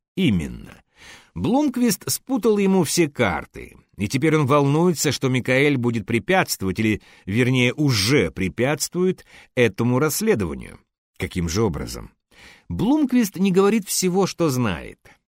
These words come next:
Он разговаривал с Бальдером перед самым убийством и к тому же смотрел убийце прямо в лицо.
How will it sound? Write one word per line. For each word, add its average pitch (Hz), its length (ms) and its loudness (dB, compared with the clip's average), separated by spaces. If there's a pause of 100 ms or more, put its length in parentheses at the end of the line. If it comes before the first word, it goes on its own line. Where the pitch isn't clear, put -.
(160)
Он 165 200 2
разговаривал 143 760 4
с 92 100 -4
Бальдером 135 600 0
перед 92 260 -4
самым 95 480 0
убийством 165 640 -2
и 151 100 -4
к - 60 -10
тому 214 260 0
же 196 120 -2
смотрел 180 500 0
убийце 160 580 -2
прямо 147 400 -2
в 127 80 -2
лицо. 120 480 -6